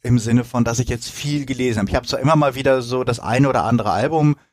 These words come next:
äh, von allen Superhelden, also sei es jetzt D C oder Marvel gelesen, dass ich dann mal irgendwie Civil War gelesen hab oder dass ich dann mal irgendwie wie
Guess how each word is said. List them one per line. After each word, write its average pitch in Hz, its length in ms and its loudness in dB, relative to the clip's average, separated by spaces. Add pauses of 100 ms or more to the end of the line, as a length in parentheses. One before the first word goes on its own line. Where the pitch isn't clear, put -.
(260)
äh, 123 140 0
von 120 180 -4
allen 135 300 4
Superhelden, 123 720 2 (100)
also 107 240 -4
sei 107 160 -2
es 107 80 -6
jetzt 120 200 -8
D 113 60 -8
C 135 200 -4
oder 120 120 4
Marvel 110 320 2
gelesen, 123 420 0
dass 110 160 -4
ich 117 140 -12 (160)
dann 107 160 2
mal 110 160 2
irgendwie 120 240 -4
Civil 113 320 -6
War 120 220 2
gelesen 113 340 0
hab 107 120 -6
oder 113 140 -4
dass 110 160 -2
ich 120 100 -8
dann 107 140 2
mal 110 280 0
irgendwie 107 560 -4
wie 107 240 -10